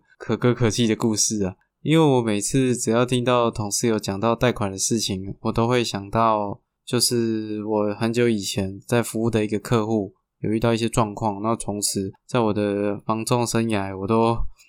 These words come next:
永远都牢记在心啊。那这个状-，这个状况是这样子，就是他们，他们算是一对年轻夫妻啊，然后自己开店，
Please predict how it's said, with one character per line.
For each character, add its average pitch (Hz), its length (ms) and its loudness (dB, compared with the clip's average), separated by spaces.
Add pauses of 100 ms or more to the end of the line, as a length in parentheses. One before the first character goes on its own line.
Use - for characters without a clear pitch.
(100)
永 120 240 2
远 113 160 4
都 113 140 4
牢 107 180 4
记 110 240 -2
在 110 180 2
心 101 380 -4
啊。 104 120 -10 (340)
那 147 380 0 (600)
这 185 100 2
个 165 80 4
状-， 156 300 0
这 - 80 0
个 156 100 2
状 151 220 2
况 143 180 -2
是 131 140 -4
这 135 80 -4
样 123 180 -2
子， 107 140 -8
就 123 160 -4
是 135 560 -2 (380)
他 156 160 0
们， 156 180 -4
他 180 100 -2
们 165 200 -6
算 160 180 -8
是 156 160 -2
一 139 80 -4
对 139 160 2
年 117 180 2
轻 120 240 0
夫 117 220 -4
妻 104 320 -4
啊， 95 140 -4
然 101 120 0
后 120 120 2
自 123 160 -2
己 107 100 -4
开 104 240 -2
店， 98 380 -2